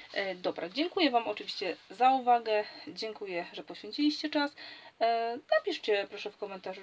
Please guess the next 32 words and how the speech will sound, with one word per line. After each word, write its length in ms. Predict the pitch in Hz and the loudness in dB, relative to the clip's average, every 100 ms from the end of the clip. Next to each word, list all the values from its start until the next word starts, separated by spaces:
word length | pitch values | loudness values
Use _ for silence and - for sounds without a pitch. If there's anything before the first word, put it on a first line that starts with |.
| - | -12
czy 160 | 202 | -12
Wy 120 | 190 190 | -10 -8
robicie 320 | 190 185 208 | -8 -10 -14
też 160 | 185 | -12
sobie 240 | - 202 185 | -10 -10 -10
takie, 360 | 185 - 185 185 - - - | -10 -6 -6 -6 -10 -20 -8
e, 200 | 208 185 | -6 -4
ozdoby, 680 | 208 196 202 196 196 185 185 - | -4 0 0 0 0 -2 -4 -8
e, 300 | 196 196 185 | -8 -4 -4
świąteczne, 880 | 185 - 196 185 190 - 208 190 185 - - - | -4 -6 -6 -4 -6 -6 -6 -2 -2 -4 -20 -10
wielkanocne, 920 | 196 190 - 196 190 190 - 214 226 - - _ - | -4 -4 -4 -4 -2 -4 -6 -4 -4 -6 -20 _ -8
e, 320 | 190 185 185 - | -4 -2 -4 -4
czy 180 | 339 269 | -2 0
raczej 260 | 208 185 | -2 -4
kupujecie 520 | - 185 180 170 - | -14 -14 -12 -10 -10
gotowe, 360 | 165 170 415 - | -8 -8 -8 -10
czy 120 | - 539 | -10 -6
może 200 | 466 427 | -2 -2
w 40 | |
ogóle, 420 | 262 - 190 190 190 - - - 196 | -2 -4 -2 0 -2 -6 -20 -12 -6
e, 380 | 185 175 185 202 | -4 -4 -8 -10
takich 300 | - 180 185 | -10 -10 -10
rzeczy 380 | 202 165 - 175 - _ - | -10 -10 -10 -12 -14 _ -18
nie, 400 | 190 165 160 165 - | -12 -8 -8 -8 -12
nie 80 | 190 | -12
robicie, 500 | 170 165 165 - 180 | -12 -12 -18 -18 -18
nie, 240 | 170 165 - - | -16 -16 -16 -20
nie 220 | 208 185 | -16 -12
podobają 540 | 180 180 165 151 90 - | -8 -6 -6 -6 -8 -14
Wam 200 | - 190 | -16 -16
się. 260 | - 185 185 - - - - _ - | -14 -12 -14 -20 -20 -16 -16 _ -18
Okej. 460 | 202 - 180 160 | -18 -14 -12 -12